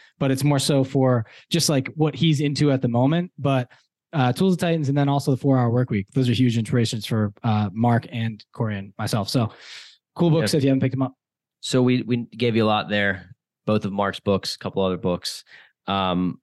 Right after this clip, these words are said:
Speaker 2: I wanna just thank you, Mark, for being,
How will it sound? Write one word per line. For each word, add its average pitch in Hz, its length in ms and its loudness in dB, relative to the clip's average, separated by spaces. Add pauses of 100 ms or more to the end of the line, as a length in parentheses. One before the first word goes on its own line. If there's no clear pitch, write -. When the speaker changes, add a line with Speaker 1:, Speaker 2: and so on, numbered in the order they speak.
(500)
Speaker 2:
I 123 100 0
wanna 131 320 4
just 113 300 -2
thank 113 240 -4
you, 107 80 0
Mark, 104 380 -2
for 98 920 0 (140)
being, 117 260 -2